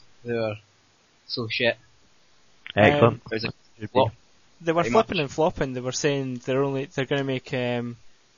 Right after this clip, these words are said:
Speaker 3: a console version next time, or they're not. There was a couple of diff-, there was conflicting reports about it, but yeah. Um, Crysis is a fucking terrible game anyway. Like, graphically, it looks
Speaker 2: <laughs>
Speaker 3: really cool, but the A I is fucking terrible.
Speaker 1: Oh, yeah,
Speaker 3: Seriously.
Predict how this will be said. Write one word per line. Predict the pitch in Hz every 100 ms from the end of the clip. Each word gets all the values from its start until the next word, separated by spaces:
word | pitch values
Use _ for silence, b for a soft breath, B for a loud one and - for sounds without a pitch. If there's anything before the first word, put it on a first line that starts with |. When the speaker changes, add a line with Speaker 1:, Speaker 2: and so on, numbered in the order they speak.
| _
Speaker 3:
a | 135
console | - 139 - 123
version | 127 123 131
next | 123 123
time, | - 123 120
or | 117 117 117 117 117 _ - _ _ _
they're | 135
not. | 123 131 123 - -
There |
was | 131 135 - -
a | - 147
couple | - 165
of | 135
diff-, | 127 -
there | 131
was | 131
conflicting | - 147 208 - 127
reports | 117 151 160
about | 120 117
it, | 127
but | - 113 120
yeah. | 135 117 - _ - _ _ -
Um, | 143 139
Crysis | - 233 - 220
is | 143 131
a |
fucking | - 135 120
terrible | 120 151 143 131
game | 127 123
anyway. | 120 175 123 120 117
Like, | 151 135 -
graphically, | 165 175 175 - 127
it |
looks | 190 180 -
Speaker 2:
<laughs> |
Speaker 3:
really | 135
cool, | 123 160 143 120 - _ -
but | 127
the | 123 139 165 170
A |
I | 185 175 123 -
is | 135 - - _ - _ -
fucking | - - 139
terrible. | - 156 170 123 117 120 -
Speaker 1:
Oh, | 123
yeah, | 123
Speaker 3:
Seriously. | 123 123